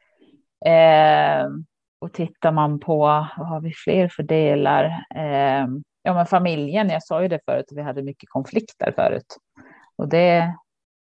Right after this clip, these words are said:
de är ju inte där längre, liksom, utan har vi en konflikt så är det på riktigt nu, inte för någon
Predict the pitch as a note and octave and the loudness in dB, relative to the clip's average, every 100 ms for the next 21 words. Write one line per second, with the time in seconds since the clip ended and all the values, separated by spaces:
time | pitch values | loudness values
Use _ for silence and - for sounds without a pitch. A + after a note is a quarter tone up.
0 | _ - F3+ F#3 F3+ E3+ D3 F#3+ G#3 G#2 | _ -4 0 0 0 -2 -2 0 2 0
1 | E2 E2+ D2 D#2+ - - C3+ C3+ - D#3+ | -4 -10 -8 -10 -10 -10 -10 -8 -6 2
2 | G3+ E3+ B2+ A#2+ - B2+ - - D3 - | 2 2 -2 -6 -8 -10 -10 -8 -6 -4
3 | - D#3 G3+ - - G3 _ D3+ - G#2 | -4 -6 -6 -6 -4 -4 _ -6 -4 -2
4 | C#3+ C#3 D#3+ F3 D#3 C3+ B2+ B2+ B2+ | -4 -6 -10 -8 -2 0 0 -2 -4